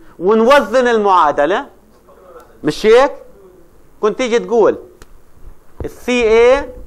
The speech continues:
plus سي او ثري بده يعطيني سي اي سي او ثري. مظبوط؟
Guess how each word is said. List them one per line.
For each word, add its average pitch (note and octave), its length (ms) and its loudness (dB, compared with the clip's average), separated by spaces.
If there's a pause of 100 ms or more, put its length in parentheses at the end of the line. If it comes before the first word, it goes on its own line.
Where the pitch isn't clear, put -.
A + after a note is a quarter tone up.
(340)
plus F3+ 680 -2 (960)
سي A#3 300 -4
او A3 180 2
ثري B3 460 -2 (1200)
بده D3+ 160 -4
يعطيني G#3+ 360 -2
سي A3+ 240 -6
اي A3 460 0 (440)
سي G#3 240 -6
او G3 140 0
ثري. A2 360 -8 (800)
مظبوط؟ F#3+ 520 -2